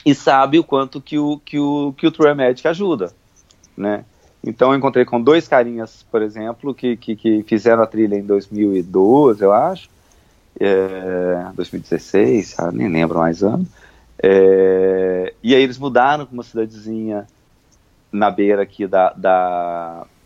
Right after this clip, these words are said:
da trilha e tão com uma empresa de, de rafting.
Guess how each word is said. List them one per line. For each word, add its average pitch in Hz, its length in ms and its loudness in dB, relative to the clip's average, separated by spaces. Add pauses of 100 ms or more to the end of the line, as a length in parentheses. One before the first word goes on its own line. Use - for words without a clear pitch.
da 107 200 -2
trilha 170 680 -10
e 139 120 -10
tão 143 340 -4
com 147 160 -6
uma 143 140 -6
empresa 135 540 0
de, 131 380 -2
de 123 200 -4
rafting. 117 520 -4